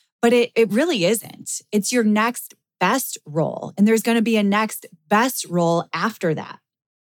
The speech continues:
So try giving yourself the permission to experiment and to learn. And then number three, in terms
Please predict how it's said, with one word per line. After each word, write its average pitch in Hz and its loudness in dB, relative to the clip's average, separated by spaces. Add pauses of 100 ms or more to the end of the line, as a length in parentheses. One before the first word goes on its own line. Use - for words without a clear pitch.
(380)
So 208 2
try 254 2
giving 311 2
yourself 226 0
the 240 0
permission 180 -2
to 180 -4
experiment 175 -2
and 170 -2
to 165 -6
learn. 156 -14 (840)
And 220 4
then 233 2
number 262 2
three, 214 -2
in 208 0
terms 214 0